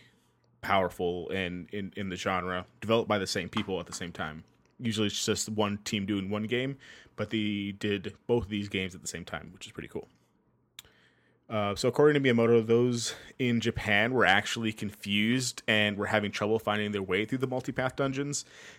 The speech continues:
in the initial game designs, because players would basically just start with a sword in their inventory and then were like, "Go." And peop-, they wanted basically them to simplify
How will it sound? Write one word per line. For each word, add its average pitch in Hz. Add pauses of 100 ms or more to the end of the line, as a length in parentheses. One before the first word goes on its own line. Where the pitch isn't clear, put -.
(220)
in 123
the 123
initial 127
game 131
designs, 135 (320)
because 113
players 120
would 113
basically 113
just 98
start 104
with 131
a 120
sword 127
in 123
their 127
inventory 131 (320)
and 101
then 98
were 95
like, 90 (500)
"Go." 92 (500)
And 101
peop-, 120
they 110
wanted 110
basically 107 (340)
them 107
to 107
simplify 127